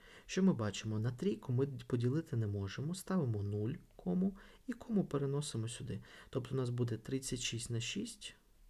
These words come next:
тобто нуль цілих шість десятих, так? Віднімаємо, буде нуль. Значить, відповідь у нас буде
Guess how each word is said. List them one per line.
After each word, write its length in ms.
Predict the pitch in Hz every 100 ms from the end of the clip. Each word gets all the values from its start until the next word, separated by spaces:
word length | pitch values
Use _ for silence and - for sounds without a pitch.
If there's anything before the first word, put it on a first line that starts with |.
| - - - - -
тобто 300 | 143 - 127
нуль 160 | 143
цілих 340 | 147 - 131 123
шість 340 | - 117 - -
десятих, 640 | 131 120 - 120 - 120 -
так? 300 | - 190 - - - - - - - - -
Віднімаємо, 680 | 127 123 131 175 196 202 202 -
буде 300 | 175 202 131
нуль. 240 | 107 107 107 - - - -
Значить, 380 | 120 117 117 -
відповідь 580 | 131 - 147 180 196 - - - - - _
у 60 | 135
нас 180 | 151
буде 480 | 147 147 151 147 143